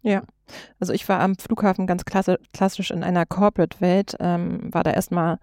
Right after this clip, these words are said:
Assistentin der G F, also hab da in sehr, sehr viele Bereiche Einblick gehabt, ähm, und war dann irgendwann, äh, Stabsstelle, ähm, Unternehmensentwicklung und Strategie. Und da hab ich so ein bisschen Blut geleckt, was innovative Themen angeht,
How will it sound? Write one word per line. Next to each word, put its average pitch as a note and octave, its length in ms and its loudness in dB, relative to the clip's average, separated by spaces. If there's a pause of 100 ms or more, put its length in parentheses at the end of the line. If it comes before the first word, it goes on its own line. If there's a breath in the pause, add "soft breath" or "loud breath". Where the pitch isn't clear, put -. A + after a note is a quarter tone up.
(300 loud breath)
Assistentin G3 580 2
der F3+ 120 2
G F3 140 0
F, - 300 -2
also F3+ 220 0
hab F#3+ 140 -4
da F3+ 220 2
in F3+ 280 -2
sehr, F3+ 260 2
sehr F#3 140 2
viele F#3 340 2
Bereiche F3 680 2
Einblick G3+ 360 0
gehabt, G#3 460 -2 (520 loud breath)
ähm, F#3+ 680 4
und F#3 720 2
war F#3 180 2
dann F#3 140 2
irgendwann, F#3 720 2
äh, F3 260 0
Stabsstelle, F3 880 2
ähm, E3 560 -2
Unternehmensentwicklung G3+ 840 2
und F#3+ 120 0
Strategie. A3 640 0 (460 loud breath)
Und F#3+ 220 2
da G3 240 6
hab G3 100 4
ich F#3 80 0
so - 80 0
ein F#3+ 80 2
bisschen F#3 320 0
Blut A3 180 0
geleckt, F#3 380 0
was - 240 -4
innovative F#3 540 2
Themen F#3 360 0
angeht, F#3 720 0